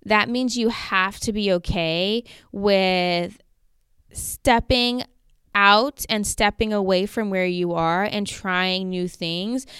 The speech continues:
in order to test the waters. And more importantly, when you do that, you have to be okay with the fact that you're gonna try some things,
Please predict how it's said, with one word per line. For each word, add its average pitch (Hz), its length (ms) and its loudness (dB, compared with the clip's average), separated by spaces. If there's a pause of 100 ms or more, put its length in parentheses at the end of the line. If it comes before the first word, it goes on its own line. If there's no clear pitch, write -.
(220)
in 226 220 0
order 196 340 4
to 196 140 -4
test 180 400 -4
the 170 60 -2
waters. 170 760 -2
And 247 120 2
more 269 160 2
importantly, 254 680 2
when 214 200 0
you 214 120 -2
do 196 220 -2
that, 254 180 2
you 226 160 -2
have 277 180 0
to 285 100 -6
be 254 180 0
okay 220 240 -2
with 226 120 -2
the 214 80 -8
fact 190 560 -2 (300)
that 208 520 4 (360)
you're 233 260 0
gonna 320 220 2
try 254 320 0
some 302 240 -4
things, 330 440 -4